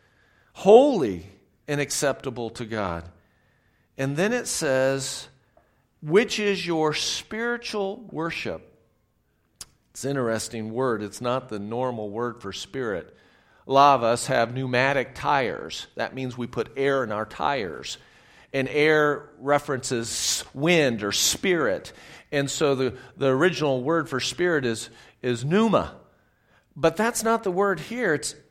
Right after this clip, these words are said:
in, in fact, I'll, I'll show you what the word is.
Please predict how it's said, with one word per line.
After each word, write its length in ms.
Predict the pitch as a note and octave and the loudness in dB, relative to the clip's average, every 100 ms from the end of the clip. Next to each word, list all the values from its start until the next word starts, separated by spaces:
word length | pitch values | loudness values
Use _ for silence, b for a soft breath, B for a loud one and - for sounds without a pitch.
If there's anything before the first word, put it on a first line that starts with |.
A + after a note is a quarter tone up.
| _ _ | _ _
in, 160 | C#3+ D3 - | -10 -10 -10
in 140 | D3+ D3 | -8 -4
fact, 300 | A#3 - - | -4 -6 -6
I'll, 200 | - D#3 | -2 -2
I'll 100 | - | -2
show 180 | D#3 - | -4 -2
you 120 | A#3+ | -2
what 140 | E3+ D3+ | -2 -4
the 80 | B2 | -4
word 240 | A#2 G#2+ | -4 -2
is. 420 | F2+ D#2+ - - | -4 -6 -12 -18